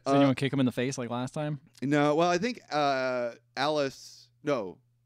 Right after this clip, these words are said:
Speaker 2: Jill tries to kick him in the face, but then Nikolai shows up and kills the dogs, but then the dogs kill Nikolai. So Nikolai is dead.
Speaker 1: R I P.
Speaker 2: R I P. Uh, there's a really great part where he shoots one of the, the, the dogs, and then he's like, "Stay."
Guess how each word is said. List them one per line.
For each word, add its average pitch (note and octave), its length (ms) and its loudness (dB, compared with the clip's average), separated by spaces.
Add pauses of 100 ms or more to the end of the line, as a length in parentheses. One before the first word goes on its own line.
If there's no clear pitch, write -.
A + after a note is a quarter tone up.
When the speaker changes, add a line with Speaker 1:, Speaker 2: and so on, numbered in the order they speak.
(200)
Speaker 2:
Jill F#3+ 260 2
tries C#3 260 -6
to - 80 -14
kick A#2 180 -10
him G#2 100 -8
in G2+ 60 -10
the G2 80 -10
face, G2 400 -8
but - 120 -12
then B2 160 -4
Nikolai B2 360 -8
shows A2 280 -12
up F#2+ 220 -12 (240)
and - 80 -16
kills A2+ 200 -6
the G#2+ 60 -8
dogs, G2+ 380 -6
but A2+ 120 -12
then A2 100 -10
the G#2 60 -12
dogs G2+ 280 -12
kill G2 120 -12
Nikolai. E2+ 560 -10
So - 140 -8
Nikolai B2+ 300 0
is A2 120 -6
dead. F#2+ 280 -8 (160)
Speaker 1:
R F#2+ 160 -8
I G2 40 -8
P. G#2+ 280 -6 (100)
Speaker 2:
R A2+ 140 0
I A#2+ 60 0
P. G#2+ 220 -4 (500)
Uh, B2 160 -2 (140)
there's E3+ 180 4
a F3+ 60 2
really E3+ 220 4 (440)
great C#3 200 2
part C3+ 180 0
where B2+ 100 -4
he C3+ 80 -6
shoots D#3 340 -8
one D3+ 140 -6
of C3 60 -8
the, A#2+ 120 -6 (140)
the, A2 280 -6
the A#2+ 100 -6
dogs, C3 600 -4 (280)
and C3 180 -2
then C3+ 100 0
he's C3+ 160 -2
like, G2 220 -6
"Stay." - 760 -10